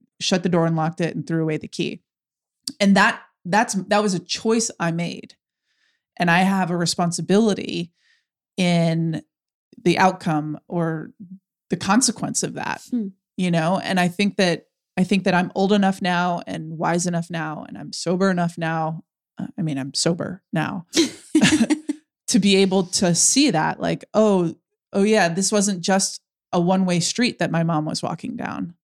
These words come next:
Speaker 1: I also put a stop to that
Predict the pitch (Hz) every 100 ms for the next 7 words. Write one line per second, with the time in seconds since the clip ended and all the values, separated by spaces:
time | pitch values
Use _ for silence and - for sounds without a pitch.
0 | _ - 175 185 196 - - 180 190 202
1 | 165 165 165 - _ _ _ _ _ _
2 | - 185 170 - 175 175 - - _ _
3 | _ - 180 156 156 156 160 180 156 170